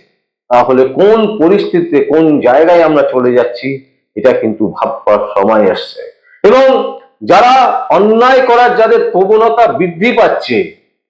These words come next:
তার কারণ, actually কারণও কিন্তু খুঁজে বের করতে হবে এই সমাজকে, যারা সমাজের মাথায় বসে আছেন। কিন্তু তাই তো এখন অপরাধের সাথে, একের পর এক অপরাধের সাথে যুক্ত হয়ে পড়ছেন, এরপর এক অপরাধকে প্রমোট করছেন।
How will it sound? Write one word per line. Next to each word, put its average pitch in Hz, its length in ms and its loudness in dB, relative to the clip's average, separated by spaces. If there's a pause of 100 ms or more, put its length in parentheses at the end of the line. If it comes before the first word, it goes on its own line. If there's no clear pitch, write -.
তার 226 360 2
কারণ, 180 600 0
actually 269 920 -2
কারণও 220 400 2
কিন্তু 208 320 0
খুঁজে 185 320 0
বের 175 220 0
করতে 180 320 -2
হবে 170 160 2
এই 156 100 2
সমাজকে, 143 720 -2
যারা 170 540 2 (220)
সমাজের 143 380 0
মাথায় 139 400 0
বসে 123 320 0
আছেন। 104 340 -2 (400)
কিন্তু 135 320 0
তাই 160 360 2
তো 147 180 0
এখন 135 300 2
অপরাধের 127 520 0 (120)
সাথে, 123 240 0
একের 226 500 2
পর 170 140 2
এক - 200 0
অপরাধের 131 520 -2
সাথে 117 220 -12
যুক্ত 113 400 -6
হয়ে 113 180 4
পড়ছেন, - 480 -6 (340)
এরপর 233 260 2
এক 214 180 2
অপরাধকে 202 580 0
প্রমোট 202 500 0
করছেন। 107 580 -2